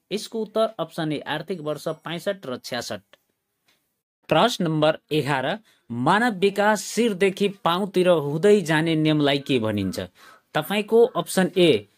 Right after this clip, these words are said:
शीर्ष पाद नेम, बी, निकट दूर नेम, सी, केन्द्रीय नेम, डी, माथिका सबै। यसको उत्तर चाहिँ अप्सन ए, शीर्ष पाद नेम। त्यस्तै अर्को प्रश्न नम्बर बाह्र,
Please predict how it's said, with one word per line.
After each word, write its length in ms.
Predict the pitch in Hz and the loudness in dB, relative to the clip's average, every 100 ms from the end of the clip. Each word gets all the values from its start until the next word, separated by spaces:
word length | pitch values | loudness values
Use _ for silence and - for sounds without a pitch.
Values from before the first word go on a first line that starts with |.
| _ _ _ | _ _ _
शीर्ष 480 | - - 190 208 - | -10 2 2 2 -2
पाद 360 | - 143 143 143 | -2 0 0 -4
नेम, 300 | 170 208 226 | -4 -4 -6
बी, 340 | - - 143 | 0 2 2
निकट 460 | 107 113 151 220 180 | 0 -4 0 -2 0
दूर 260 | 160 165 | 0 0
नेम, 360 | 160 175 220 254 | 0 0 0 -2
सी, 580 | - - - 190 123 - - | -6 -12 0 2 2 0 -2
केन्द्रीय 480 | 156 180 175 190 | 0 -2 -2 -2
नेम, 360 | 196 208 240 302 _ - | 0 -2 -2 -6 _ -14
डी, 300 | 123 180 139 | -4 0 0
माथिका 680 | 101 110 180 - 214 202 190 | 0 0 0 -2 -6 -4 -4
सबै। 440 | - 165 127 90 - _ _ _ _ _ _ _ _ _ _ _ _ _ _ - - _ _ | -2 -2 -2 -6 -10 _ _ _ _ _ _ _ _ _ _ _ _ _ _ -20 -20 _ _
यसको 260 | 196 - 262 | -2 0 -4
उत्तर 340 | - 220 214 | -2 0 0
चाहिँ 360 | 190 185 190 190 | 2 0 0 0
अप्सन 360 | 175 - 165 160 | -4 0 2 4
ए, 200 | 127 110 | 2 -2
शीर्ष 460 | - - 208 - | -8 -2 0 0
पाद 380 | - 156 135 127 | -2 0 0 0
नेम। 380 | 120 110 95 95 _ _ _ _ - - - _ _ - | -2 -2 -4 -8 _ _ _ _ -20 -20 -20 _ _ -10
त्यस्तै 240 | 214 - | -2 -2
अर्को 360 | - 233 226 247 | 0 0 2 2
प्रश्न 440 | 214 180 175 170 | 4 2 2 -2
नम्बर 220 | 156 143 | 2 2
बाह्र, 360 | 120 117 117 | 2 2 2